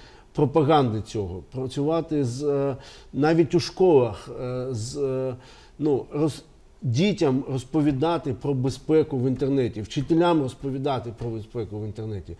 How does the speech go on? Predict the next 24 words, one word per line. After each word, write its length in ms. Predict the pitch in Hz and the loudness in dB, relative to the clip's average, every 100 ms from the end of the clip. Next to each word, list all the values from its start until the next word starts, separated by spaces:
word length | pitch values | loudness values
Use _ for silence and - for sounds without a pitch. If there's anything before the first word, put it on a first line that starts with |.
| - - | -18 -4
Ми 100 | 127 | 2
можемо 480 | 135 180 175 165 131 | 6 8 8 4 2
це 200 | 127 156 | 0 0
зробити, 460 | 127 139 147 214 151 | 0 0 -2 -4 -2
і 40 | |
ми 140 | 139 | -2
повинні 500 | 131 143 127 160 143 | -2 -2 2 2 2
це 180 | 123 123 | -2 -6
зробити. 480 | 107 113 104 95 - - - - - | -6 -6 -6 -8 -12 -20 -20 -20 -8
А 80 | 113 | -2
зараз 340 | 180 185 147 | 0 2 2
ми 120 | 170 | 2
отримуємо 720 | 165 165 180 170 165 160 147 - - | 2 2 2 2 2 0 0 -4 -10
двадцятивідсоткове, 1500 | 123 135 165 175 147 196 175 - 185 170 - 139 131 135 131 143 | -2 2 2 0 -2 2 2 2 4 2 2 0 2 2 0 -4
е, 40 | |
там, 300 | 123 127 123 127 143 269 277 262 - | -6 -4 -4 -4 -10 -12 -14 -14 -6
звуження 580 | 139 143 175 147 147 147 | -2 2 2 2 2 2
аудиторії 680 | 143 131 123 165 151 143 | 2 0 -2 -2 0 0
ВКонтакті, 720 | 139 - 160 147 214 220 - 98 - - - - - - - - | -2 -4 -6 -4 -4 -6 -12 -16 -16 -20 -20 -20 -20 -20 -20 -6
а 120 | 131 | 0
заплатимо 720 | 113 147 165 208 220 170 139 | 2 2 4 2 2 0 0
за 180 | 117 131 | 0 -4
це, 300 | - - 95 - - - | -6 -6 -8 -8 -20 -14
ну, 220 | - 147 | -6 -6